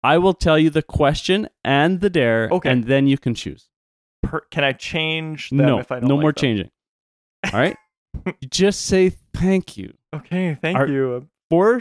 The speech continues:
Speaker 1: truth,
Speaker 2: Yes.
Speaker 1: answer this question. When did you tell the truth that someone didn't want to hear?
Speaker 2: When you had a booger in your nose this morning?
Speaker 1: No, not.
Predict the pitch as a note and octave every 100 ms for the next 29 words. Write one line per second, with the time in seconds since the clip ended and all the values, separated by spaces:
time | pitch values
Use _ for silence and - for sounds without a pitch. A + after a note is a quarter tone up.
0 | - - - - D#3+ C#3 - D#3 C3+ -
1 | - _ - D3+ D3 D#3 C3 - G#2 F2+
2 | - E2 _ _ _ _ _ _ - G2
3 | A#2+ E3+ G#3 F#3 E3 F3 - C#3 E3+ -
4 | - G2+ - A#2 - - B2+ A#2+ C3 C3+
5 | C#3+ - A2+ A2 G#2 - G2+ G2 - G#2+
6 | - G2 - - _ _ _ C#3 C3 B2+
7 | A#2 B2+ B2 C#3 C#3+ D3 D3+ D3+ D#3 F3
8 | F#3+ G3+ A#3 A#3+